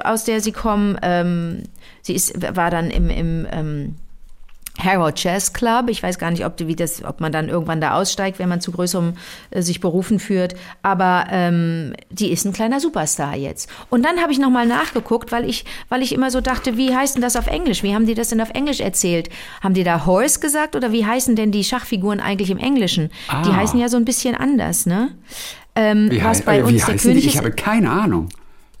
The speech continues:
Speaker 1: Naja, was bei uns der König ist, ist im Englischen
Speaker 2: Der Duke?
Speaker 1: der King. Da
Speaker 2: Ach so.
Speaker 1: ist noch alles in Ordnung.
Speaker 2: Okay.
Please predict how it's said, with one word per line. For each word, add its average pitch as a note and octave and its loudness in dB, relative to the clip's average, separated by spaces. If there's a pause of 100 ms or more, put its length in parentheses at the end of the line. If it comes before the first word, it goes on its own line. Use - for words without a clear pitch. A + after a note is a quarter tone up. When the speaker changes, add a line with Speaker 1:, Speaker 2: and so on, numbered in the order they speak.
(220)
Speaker 1:
Naja, G#3 2
was G3+ 0
bei G#3+ 0
uns B3 4
der G#3+ 0
König A3 2
ist, D#4+ 0
ist A3+ -2
im G#3 0
Englischen G#3+ 0 (1800)
Speaker 2:
Der A2+ 2
Duke? C3 -2 (840)
Speaker 1:
der A#3 0
King. D3+ -2 (880)
Da G#3+ 0
Speaker 2:
Ach - 2
so. - 2
Speaker 1:
ist - 2
noch C#4 0
alles C4 2
in A#3+ 6
Ordnung. D#3+ 0 (300)
Speaker 2:
Okay. - 2